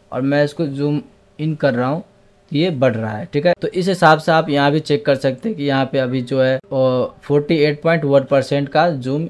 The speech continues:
इन हो रखा है, और यहाँ भी आप देख सकते हैं फ़ोर्टी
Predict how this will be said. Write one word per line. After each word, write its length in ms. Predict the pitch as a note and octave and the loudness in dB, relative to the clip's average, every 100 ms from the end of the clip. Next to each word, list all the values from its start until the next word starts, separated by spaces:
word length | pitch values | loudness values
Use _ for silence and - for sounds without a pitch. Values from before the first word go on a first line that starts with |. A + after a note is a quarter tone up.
| - | -8
इन 200 | D3 D#3+ - | -6 -6 -4
हो 80 | B2+ | -2
रखा 340 | A#2+ - A#2+ | -2 -2 -2
है, 120 | D3 - _ _ - | -4 -6 _ _ -2
और 160 | D#3 | 0
यहाँ 280 | D#3+ D3+ D#3+ | 2 2 2
भी 100 | E3 | 4
आप 140 | E3 C#3+ | 4 4
देख 220 | C3 C3+ | 0 -2
सकते 280 | C3+ B2+ E3 | -4 -2 -4
हैं 60 | |
फ़ोर्टी 480 | - B2+ B2 D#3 E3 | -2 -6 -2 -4 -4